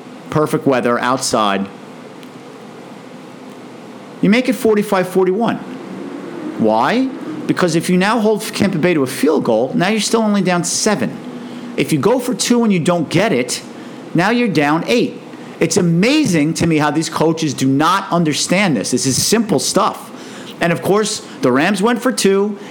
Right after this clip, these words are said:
and didn't get it. And then guess what? Tampa Bay came back, kicked a field goal to go up eight.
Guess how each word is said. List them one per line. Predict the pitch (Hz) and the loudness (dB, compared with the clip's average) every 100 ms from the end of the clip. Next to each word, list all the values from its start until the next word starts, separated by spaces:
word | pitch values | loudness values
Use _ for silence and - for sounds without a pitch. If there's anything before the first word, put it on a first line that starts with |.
| - | 0
and | 117 | 2
didn't | 113 175 214 | 4 2 2
get | 175 165 | 2 4
it. | 180 - - | 2 0 -4
And | - 156 | 0 2
then | |
guess | 165 202 | 2 2
what? | 233 240 240 | 2 2 2
Tampa | 165 165 | 0 2
Bay | 180 | 2
came | - 180 | 2 2
back, | 175 180 - | 2 0 0
kicked | 185 143 | -2 -2
a | |
field | - 220 160 | 0 2 4
goal | 139 139 - - | 2 2 -4 0
to | 143 | 2
go | 156 147 | 4 2
up | - | 2
eight. | 110 85 | 0 0